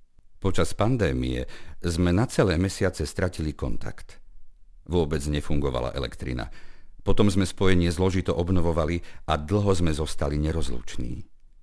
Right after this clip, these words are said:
Dospievali sme, často sme četovali, čítali sme si navzájom na pokračovanie najmilšie elektronické knihy,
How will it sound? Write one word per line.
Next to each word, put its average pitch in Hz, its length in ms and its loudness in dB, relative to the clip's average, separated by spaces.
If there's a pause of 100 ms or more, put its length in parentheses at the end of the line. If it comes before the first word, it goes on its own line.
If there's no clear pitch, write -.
(680)
Dospievali 78 720 2
sme, 67 280 -4 (840)
často - 320 -2
sme 64 160 -2
četovali, 64 640 -4 (1040)
čítali 80 480 -2
sme 64 160 -6
si - 160 -6
navzájom 67 560 -4
na 69 160 -2
pokračovanie 64 800 0 (480)
najmilšie 76 720 2
elektronické 64 800 -4
knihy, 87 560 0